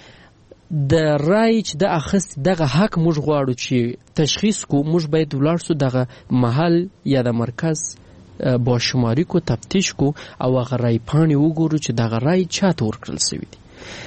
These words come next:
یعنی د یو کاندید د رایو د حق تشخیص د رایو پاڼو پر اساس باندې کېدلی سي او د رایو، اه، صحت او نه صحت د بایومتریک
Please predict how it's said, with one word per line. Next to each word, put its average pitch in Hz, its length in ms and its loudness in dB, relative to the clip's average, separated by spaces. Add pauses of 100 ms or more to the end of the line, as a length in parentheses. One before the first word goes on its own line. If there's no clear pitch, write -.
(140)
یعنی 147 480 2
د 117 100 -4
یو 131 600 2
کاندید 156 1120 0
د 139 60 0 (380)
رایو 185 460 2
د 139 140 -2
حق 156 440 -2
تشخیص - 600 -2 (180)
د 131 40 4
رایو 117 260 2
پاڼو 135 320 -2
پر 165 160 -2
اساس 185 400 -2
باندې 185 220 0
کېدلی 190 420 2
سي 214 280 -2 (600)
او 151 240 4
د 143 140 0
رایو، 185 920 2 (540)
اه، 123 480 2 (1000)
صحت 220 640 0 (100)
او 139 180 2
نه 135 140 2
صحت 120 420 -4 (760)
د 143 40 4
بایومتریک 135 540 0